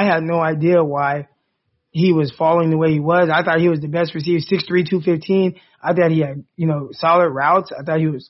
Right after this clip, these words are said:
good after the catch. There was a lot to like about him. I liked him more than Josh Doctson and Corey Coleman, who I was like, "That's just a guy that really runs fast." I thought his routes were terrible. Um,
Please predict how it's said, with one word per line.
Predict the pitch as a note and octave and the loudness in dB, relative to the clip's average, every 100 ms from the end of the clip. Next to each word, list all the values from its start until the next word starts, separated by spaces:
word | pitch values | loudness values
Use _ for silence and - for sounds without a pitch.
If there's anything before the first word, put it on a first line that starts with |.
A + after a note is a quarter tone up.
| D3 | -2
good | F3 | 0
after | F3+ E3 | 0 -2
the | D3 | -10
catch. | C3+ F3 F#3 D3+ | -4 -4 -4 0
There | G3 | 2
was | E3+ | 2
a | C#3 | 0
lot | D3+ E3+ | -4 -4
to | C#3 | -4
like | D3 F3+ | -2 0
about | D#3 C#3+ C#3 | -2 -2 -4
him. | D3 _ - _ D3 | -6 _ -20 _ 0
I | |
liked | F3 E3+ | 2 2
him | D#3+ | 0
more | D3+ F#3 | 0 2
than | F3 D#3+ | 2 0
Josh | D#3+ D3+ C#3 | 0 -2 -2
Doctson | D#3 D3 D#3 - E3 D#3+ | 0 0 0 -2 -2 -2
and | C3+ D3+ _ _ - | -4 -12 _ _ -4
Corey | F3+ F3 D#3 | 2 4 4
Coleman, | E3+ F3 F3 | 2 2 2
who | E3 | 2
I | D#3 | 0
was | C#3+ | -2
like, | C#3 B2+ | -6 -8
"That's | C#3+ | -8
just | D3+ C#3+ - _ _ _ - | -6 -6 -8 _ _ _ -14
a | |
guy | C#3 D#3 | -4 -2
that | C#3 C3 | -2 -4
really | D3+ C#3 | -4 -4
runs | C#3 D3+ | -6 -8
fast." | D#3 D#3+ C#3 | -4 -6 -4
I | C3+ | -6
thought | C#3 | -6
his | C3 | -6
routes | B2+ C#3+ C#3 | -4 -6 -6
were | C3+ | -10
terrible. | D3+ D3+ C#3+ D3 | -6 -4 -2 -4
Um, | C#3 C#3 C3+ | -6 -8 -10